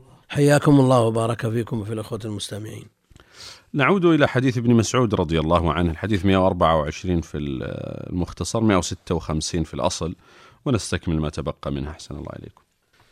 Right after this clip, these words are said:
Speaker 1: الحمد لله رب العالمين، وصلى الله وسلم وبارك على عبده ورسوله نبينا محمد وعلى آله وأصحابه أجمعين.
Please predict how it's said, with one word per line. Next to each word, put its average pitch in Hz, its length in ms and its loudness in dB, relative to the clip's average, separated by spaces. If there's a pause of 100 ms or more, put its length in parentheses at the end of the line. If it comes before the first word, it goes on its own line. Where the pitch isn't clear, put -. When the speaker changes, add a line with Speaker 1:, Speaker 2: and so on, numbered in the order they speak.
(920)
Speaker 1:
الحمد 127 240 0
لله 117 260 -2
رب 104 200 -4
العالمين، 113 480 2
وصلى 104 280 -4
الله 107 260 -4
وسلم 104 500 -8
وبارك 107 500 -10
على 107 220 -10
عبده 110 460 -6
ورسوله 107 580 -10
نبينا 107 440 -8
محمد 110 480 -6
وعلى 110 360 -10
آله 107 380 -6
وأصحابه 110 600 -10
أجمعين. 110 480 -10